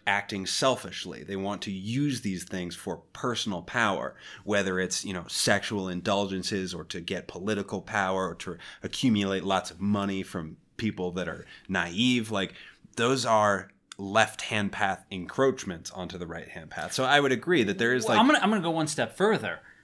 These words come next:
Speaker 2: Uh, I would say that all these right-hand path religions are all run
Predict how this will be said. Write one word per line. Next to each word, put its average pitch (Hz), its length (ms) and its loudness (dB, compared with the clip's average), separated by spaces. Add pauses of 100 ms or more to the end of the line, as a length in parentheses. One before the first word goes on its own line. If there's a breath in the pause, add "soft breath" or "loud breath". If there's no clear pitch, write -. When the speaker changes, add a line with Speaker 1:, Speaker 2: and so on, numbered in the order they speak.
(160 loud breath)
Speaker 2:
Uh, 139 300 -2
I 156 140 4
would 202 120 4
say 165 220 4
that 143 100 2
all 147 140 2
these 120 180 -2
right-hand 131 480 2
path 131 360 0
religions 110 760 -2
are 127 180 0
all 139 200 4
run 120 500 2